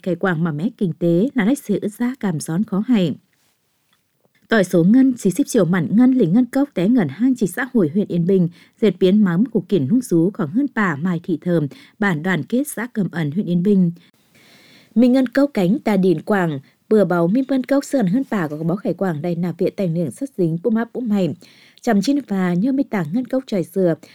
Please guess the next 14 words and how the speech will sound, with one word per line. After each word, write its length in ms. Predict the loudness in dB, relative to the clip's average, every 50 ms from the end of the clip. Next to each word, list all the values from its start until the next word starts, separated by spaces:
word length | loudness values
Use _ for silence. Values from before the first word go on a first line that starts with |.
| _ _
hảo 160 | _ -4 -2 -2
bức 180 | -2 -2 0
mùa 100 | -2 -2
hơn 140 | 0 -2 -6
khó 220 | -6 _ -6 -6 -4 -2
hay, 260 | 0 0 0 0 -4 -8 -18 _ _ _
hơn 120 | -2 -2 -2 -2
bà 140 | -4 -6 -4
thơm 280 | _ -2 -2 -2 -2
có 120 | -4 -6 -8
sảng 240 | -6 -6 -6 -6 -6 _
bành 180 | -6 -6 -6 -6 -6
đầy 180 | -4 -4 -4
cỏ 200 | -4 _ -8 -8